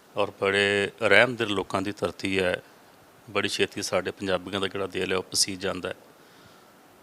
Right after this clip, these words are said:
ਔਰ ਪੰਜਾਬ ਦਾ ਜੇਕਰ ਪਿਛੋਕੜ ਇਤਿਹਾਸ ਆਪਾਂ ਦੇਖੀਏ, ਤੇ ਪੰਜਾਬ ਨੂੰ ਹਮੇਸ਼ਾ ਹੀ ਜਿਹੜੀਆਂ ਐਸੀਆਂ ਮਾਰਾਂ ਨੇ, ਉਹ ਪੈਂਦੀਆਂ ਰਹੀਆਂ।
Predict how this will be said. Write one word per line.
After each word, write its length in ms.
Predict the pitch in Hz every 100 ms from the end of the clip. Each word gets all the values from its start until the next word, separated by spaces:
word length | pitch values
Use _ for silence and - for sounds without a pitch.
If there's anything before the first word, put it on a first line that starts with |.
| - -
ਔਰ 120 | 117
ਪੰਜਾਬ 440 | 117 117 104 104 107
ਦਾ 100 | 123
ਜੇਕਰ 460 | 113 117 - 117
ਪਿਛੋਕੜ 600 | 113 - - 135 - 120
ਇਤਿਹਾਸ 480 | 117 - 107 90 -
ਆਪਾਂ 240 | 104 - 98
ਦੇਖੀਏ, 580 | 92 - 107 98 95
ਤੇ 200 | 92 -
ਪੰਜਾਬ 520 | 104 101 95 95 98 98
ਨੂੰ 320 | 101 98 - -
ਹਮੇਸ਼ਾ 400 | 98 120 - 117
ਹੀ 180 | 104 95
ਜਿਹੜੀਆਂ 320 | 95 98 101
ਐਸੀਆਂ 360 | 95 - 101
ਮਾਰਾਂ 320 | 98 92 92 98
ਨੇ, 160 | 92 - - - - - - -
ਉਹ 100 | 123
ਪੈਂਦੀਆਂ 440 | - 104 85 90 87
ਰਹੀਆਂ। 260 | 87 90